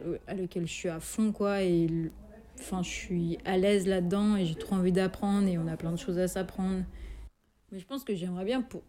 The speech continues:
justement créer un truc, euh, enfin, ça ferait ki-, ça, ça serait kiffant de, de, d'avoir une exploitation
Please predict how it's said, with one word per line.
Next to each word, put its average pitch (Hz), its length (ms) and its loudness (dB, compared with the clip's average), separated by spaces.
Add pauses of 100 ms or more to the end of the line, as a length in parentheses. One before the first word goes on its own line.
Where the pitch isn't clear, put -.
(120)
justement 196 520 -2
créer 190 260 2
un 175 160 0
truc, 185 360 -4
euh, 170 240 2 (580)
enfin, 202 120 2
ça 190 160 4
ferait 180 160 0
ki-, - 260 -12
ça, - 240 0
ça - 360 -6
serait 175 180 -2
kiffant 202 360 0
de, 175 440 6 (840)
de, 180 540 6 (680)
d'avoir 185 360 0
une 185 60 2
exploitation 170 640 -4